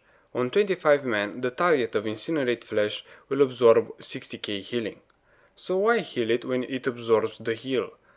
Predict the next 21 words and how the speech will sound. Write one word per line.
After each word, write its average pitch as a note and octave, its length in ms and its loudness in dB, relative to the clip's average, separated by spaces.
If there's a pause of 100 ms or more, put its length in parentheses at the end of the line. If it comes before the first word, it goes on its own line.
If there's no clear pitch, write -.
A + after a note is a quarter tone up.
(240)
Well, G2+ 360 2 (100)
because A#2 380 4
if A2 120 -6
you A2 120 -6
don't E3 320 4
heal A2+ 280 2
the G2+ 220 2
required C#3+ 500 0
amount A#2 480 2
within G2 300 -6
fifteen C3+ 460 -8
seconds, A#2+ 560 -4 (300)
then A2+ 240 0
the G#2+ 120 0
entire C3+ 420 4
raid A2+ 220 4
will G#2+ 180 -4
take G#2 300 -4
even G2 220 -8
more A2+ 280 6
damage. F#2+ 540 -6